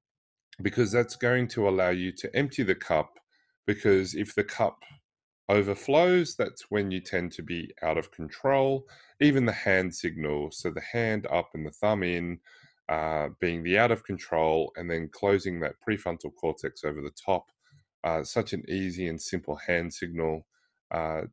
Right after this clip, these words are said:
to use to, to, to be able to describe how you're feeling. Um, I love how it's based in science. I love how you did a P H D on it.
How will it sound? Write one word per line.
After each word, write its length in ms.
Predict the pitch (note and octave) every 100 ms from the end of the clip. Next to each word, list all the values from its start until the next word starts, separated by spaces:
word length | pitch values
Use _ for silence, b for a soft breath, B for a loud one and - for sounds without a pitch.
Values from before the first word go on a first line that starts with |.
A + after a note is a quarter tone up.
| -
to 80 | F#2+
use 680 | E2+ F#2 F2+ F2+ F2+ - -
to, 440 | - E2 D#2 C#2 _ -
to, 140 | F2+
to 160 | - F#2
be 140 | F#2+
able 100 | E2
to 80 | D#2+
describe 500 | D#2+ - F2 E2 D#2+
how 120 | E2+
you're 180 | D#2+ D2
feeling. 600 | - B2 A#2+ A#2 A#2+ A2+ A#2 B B B B -
Um, 360 | F2 E2 D#2 D#2
I 60 |
love 200 | F2+ F2+
how 200 | D#2 E2+
it's 120 | D2+ -
based 360 | E2 E2 -
in 100 | D#2
science. 640 | - G#2+ G2+ G2 F#2 C2+ F2+
I 60 |
love 200 | D#2+ D#2
how 120 | -
you 160 | E2 D2+
did 200 | D2+ D#2
a 60 | D#2
P 160 | -
H 280 | D2 - -
D 180 | G2 G2
on 160 | F#2+ F2+
it. 240 | F2+ E2